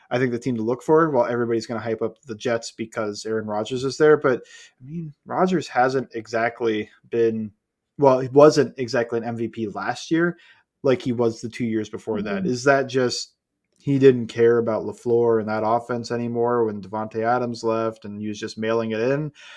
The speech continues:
Speaker 1: Certainly possible. We saw that in Rodgers' career before with the end of the McCarthy era,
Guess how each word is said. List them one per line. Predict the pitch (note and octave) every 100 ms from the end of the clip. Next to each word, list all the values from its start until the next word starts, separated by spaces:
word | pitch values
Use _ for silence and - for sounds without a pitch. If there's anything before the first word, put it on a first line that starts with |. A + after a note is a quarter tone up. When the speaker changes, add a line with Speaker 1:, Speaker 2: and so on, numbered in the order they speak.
| - - _
Speaker 1:
Certainly | - A3+ C#4 F#3 D#3+
possible. | C#3+ B2 B2 - C3+ D3+ D3 - -
We | D3
saw | E3 C#3 B2
that | B2 B2+
in |
Rodgers' | A#2+ A#2+ B2 A#2+
career | C3+ A#2+
before | A#2+ A2+ C3+ C3+ F3+ F#3
with | B2 -
the | B2+
end | B2+ B2
of | A2+
the | A#2
McCarthy | A#2 - A2+ A2 A2
era, | A2 A#2 D3